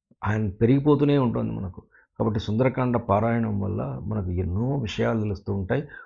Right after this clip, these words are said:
ముందు ముందు చాలా వస్తూ ఉంటాయి మనకు. నేటి జీవితంలో మనకు అవసరమైనటువంటి వాటిని ఏ విధంగా ఎదుర్కోవాలి, ఎట్లా ఎదుర్కోవాలి అనేటువంటివన్నీ కూడా సుందరకాండ పారాయణంలో మనకు తెలుస్తూ ఉంటాయి. ముందు ముందు అవన్నీ కూడా ముచ్చటించుకుందాం.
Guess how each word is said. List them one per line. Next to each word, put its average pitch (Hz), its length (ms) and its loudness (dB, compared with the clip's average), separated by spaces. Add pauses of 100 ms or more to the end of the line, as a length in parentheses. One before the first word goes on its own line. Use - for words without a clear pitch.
(160)
ముందు 120 200 4
ముందు 156 380 2
చాలా 127 340 2
వస్తూ 147 340 0
ఉంటాయి 123 300 -2
మనకు. 107 300 -2
నేటి 113 460 0
జీవితంలో 120 640 2
మనకు 117 380 0 (360)
అవసరమైనటువంటి 117 760 2
వాటిని 117 360 2
ఏ - 20 6
విధంగా 123 380 4
ఎదుర్కోవాలి, 113 760 2
ఎట్లా 110 300 0
ఎదుర్కోవాలి 110 600 0
అనేటువంటివన్నీ 104 600 -4
కూడా 127 280 0 (380)
సుందరకాండ 123 500 0
పారాయణంలో 113 640 0
మనకు 101 220 -2
తెలుస్తూ 101 400 -6
ఉంటాయి. 98 340 -4 (360)
ముందు 120 180 4
ముందు 127 220 4
అవన్నీ 117 300 2
కూడా 110 220 -2
ముచ్చటించుకుందాం. 95 880 -6